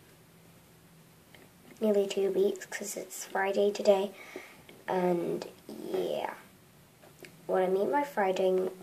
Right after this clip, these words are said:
Friday is that, yeah, it's nearly to Monday, which,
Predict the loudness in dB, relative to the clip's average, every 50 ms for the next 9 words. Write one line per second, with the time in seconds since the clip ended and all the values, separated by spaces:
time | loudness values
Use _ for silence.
0 | -20 -16 -14 -14 0 6 10 10 12 12 10 8 6 6 6 6 4 4 2 -2
1 | -8 -16 -18 -18 -18 -18 -18 -20 -20 -20 -20 -8 2 6 8 8 8 8 6 4
2 | 2 -2 -6 -8 -14 -20 -20 -10 -2 2 2 4 6 4 4 2 -2 -8 -16 -16
3 | -14 -18 -20 -20 -20 -20 -20 -20 -20 -20 -20 -20 -20 -20 -20 -20 -20 -20 -20 -20
4 | -20 -20 -20 -20 -20 -20 -12 0 2 4 4 4 2 -2 -2 0 0 0 0 -2
5 | -4 -6 -4 -4 -6 -8 -10 -12 -16 -20 -20 -10 -4 0 2 4 4 4 4 4
6 | 2 2 -2 -4 -6 -8 -12 -12 -10 -10 -2 0 0 0 2 2 2 2 10 12
7 | 12 12 12 12 12 12 12 10 8 6 6 4 0 -6 -6 -6 -6 -6 -8 -12